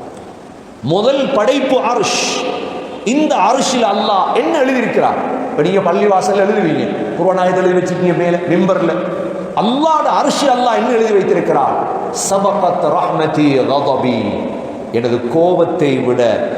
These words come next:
என்னுடைய இரக்கம் முந்தி விட்டது. ஆ?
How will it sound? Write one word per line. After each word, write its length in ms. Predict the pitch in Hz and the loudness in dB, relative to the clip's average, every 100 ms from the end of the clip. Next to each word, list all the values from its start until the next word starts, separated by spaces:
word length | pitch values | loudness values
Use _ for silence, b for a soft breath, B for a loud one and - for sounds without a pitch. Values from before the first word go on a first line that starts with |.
| - - | -6 -2
என்னுடைய 440 | 117 127 127 113 | -2 2 2 2
இரக்கம் 520 | 127 170 - - 202 185 | 2 0 0 0 0 0
முந்தி 280 | 151 147 | 0 2
விட்டது. 800 | 139 135 135 110 107 101 92 - - - - - - - - - - - - - - | 0 0 0 0 0 0 -2 -4 -6 -8 -10 -10 -12 -12 -14 -14 -16 -18 -18 -20 -6
ஆ? 140 | 110 | -4